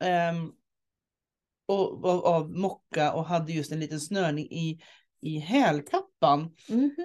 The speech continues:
Speaker 1: Och så just fransar runt överkanten, men det var lågskor då.
Speaker 2: Fräckt.
Speaker 1: Jag köpte två par, de var skitdyra för att vara liksom nittonhundranittioett,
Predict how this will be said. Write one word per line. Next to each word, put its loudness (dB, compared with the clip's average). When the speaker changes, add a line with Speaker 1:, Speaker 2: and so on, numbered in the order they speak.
Speaker 1:
Och 4
så 0
just 0
fransar 2
runt -2
överkanten, 0
men -2
det -4
var 2
lågskor 0
då. -8
Speaker 2:
Fräckt. -10
Speaker 1:
Jag 4
köpte 0
två -2
par, 0
de -4
var -2
skitdyra 0
för -6
att -2
vara -2
liksom -6
nittonhundranittioett, -8